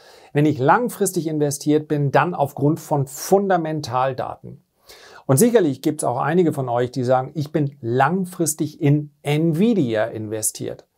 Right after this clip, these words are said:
Ich glaube, dass das Unternehmen, äh, beziehungsweise der Aktienkurs in fünf Jahren, in zehn Jahren viel höher sein wird. Und zumindest mal auf Sicht der nächsten drei bis fünf Jahre würde ich das auch annehmen.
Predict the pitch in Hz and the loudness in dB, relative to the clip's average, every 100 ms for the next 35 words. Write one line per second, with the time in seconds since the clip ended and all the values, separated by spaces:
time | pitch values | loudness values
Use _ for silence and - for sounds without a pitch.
0 | _ _ _ - 127 165 180 226 226 170 | _ _ _ -6 0 4 6 6 2 2
1 | 160 151 156 143 135 139 165 170 175 170 | -4 -6 -4 -2 0 0 0 0 0 0
2 | 170 170 - 113 123 - 127 - 120 113 | 0 -2 -6 -10 -4 -2 -2 0 0 0
3 | 117 147 - 160 151 156 151 151 117 196 | 0 -2 -2 -4 0 2 2 0 -2 2
4 | 196 180 165 156 156 127 - 147 147 135 | 2 2 0 0 0 -2 0 0 2 0
5 | 139 - 170 143 131 151 117 110 107 104 | 0 0 2 4 6 4 2 -2 -6 -6
6 | 113 - _ - - - - 151 151 170 | -8 -10 _ -20 -20 -20 2 4 4 0
7 | _ _ _ - - 120 143 143 131 123 | _ _ _ -10 -4 0 0 0 0 -2
8 | 127 117 117 139 - 117 120 - 131 113 | 0 -2 -2 -4 -4 -4 -4 -6 -6 0
9 | 107 113 123 - 131 110 120 113 139 151 | 0 0 -2 -4 -6 -4 0 0 0 -4
10 | - - 120 180 226 202 208 - 190 - | -6 -8 0 4 2 0 -8 -2 -2 0
11 | 151 156 151 117 - - 147 | 0 0 -6 -10 -12 -16 -18